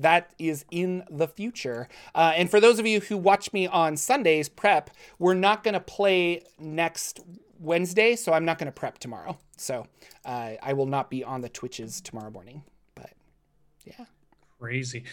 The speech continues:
Speaker 2: So have they put the rods together, though?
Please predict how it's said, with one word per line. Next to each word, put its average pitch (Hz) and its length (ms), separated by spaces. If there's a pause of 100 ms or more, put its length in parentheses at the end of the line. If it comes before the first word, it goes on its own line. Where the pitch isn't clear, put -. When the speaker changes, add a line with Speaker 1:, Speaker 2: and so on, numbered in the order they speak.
(140)
Speaker 2:
So 160 260
have 156 280
they 160 400 (540)
put - 420
the 170 100
rods 151 520
together, 127 640
though? - 160